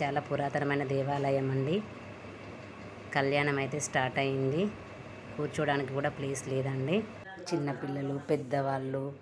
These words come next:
ముసలివాళ్ళు అందరూ సీతారాముల కళ్యాణం అంటే ఒక పండగలా భావించి చూడడానికి వచ్చారు. దాదాపు పది చోట్ల కంటే ఎక్కువ చోట్లనే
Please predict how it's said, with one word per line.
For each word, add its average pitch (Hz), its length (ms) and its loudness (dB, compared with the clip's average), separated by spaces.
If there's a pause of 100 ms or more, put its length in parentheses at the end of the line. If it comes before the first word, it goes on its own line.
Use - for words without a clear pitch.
(320)
ముసలివాళ్ళు 139 600 -4 (100)
అందరూ 147 280 2 (120)
సీతారాముల 143 500 0 (140)
కళ్యాణం 135 520 4
అంటే 135 220 0 (460)
ఒక 156 100 -4 (100)
పండగలా 143 560 0
భావించి 135 460 -4 (100)
చూడడానికి 135 580 -2 (100)
వచ్చారు. 131 440 0 (1300)
దాదాపు 147 480 4
పది 143 240 2
చోట్ల 143 280 0
కంటే 143 260 2
ఎక్కువ 151 200 -4 (220)
చోట్లనే 143 340 0